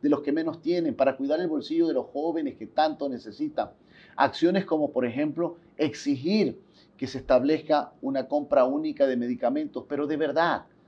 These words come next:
porque los hospitales hoy día no tienen y se tiran la pelotita. ¿Por qué el ies y por qué el Ministerio de Salud Pública no hacen una gran subasta de compra pública para los insumos médicos, para las medicinas? Eso es lo que tiene que darse en el Ecuador y en eso debe apuntar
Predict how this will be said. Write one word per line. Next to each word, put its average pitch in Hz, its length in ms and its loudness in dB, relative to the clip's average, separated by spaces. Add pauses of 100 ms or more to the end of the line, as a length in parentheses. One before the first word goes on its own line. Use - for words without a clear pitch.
(220)
porque - 200 -2
los 135 120 0
hospitales 156 500 2
hoy 147 120 0
día 156 280 0
no 151 140 -4
tienen 143 400 -2
y 139 80 2
se 143 140 -2
tiran 185 260 4
la 170 100 8
pelotita. 147 640 -2 (320)
¿Por 151 180 0
qué 185 140 6
el 180 120 4
ies 208 460 4
y 302 80 2
por - 220 -8
qué 185 80 0
el 180 60 -2
Ministerio 170 280 0
de 165 40 -6
Salud 170 240 2
Pública 180 400 2
no 160 180 4
hacen 170 200 4
una 151 200 0
gran 151 220 2
subasta 151 580 2 (240)
de 135 140 -2
compra 143 380 2
pública 156 520 2 (260)
para 165 180 4
los 147 140 -4
insumos 147 340 -6
médicos, 160 480 -6
para 180 220 10
las 156 100 0
medicinas? 143 560 -6 (280)
Eso 233 200 0
es 220 60 0
lo 208 80 -2
que 175 80 -2
tiene 208 240 -6
que 160 120 -2
darse 185 340 0
en 151 80 -6
el 139 80 -6
Ecuador 151 460 4 (240)
y 165 120 2
en 165 120 0
eso 185 320 0
debe 151 220 2
apuntar 147 640 2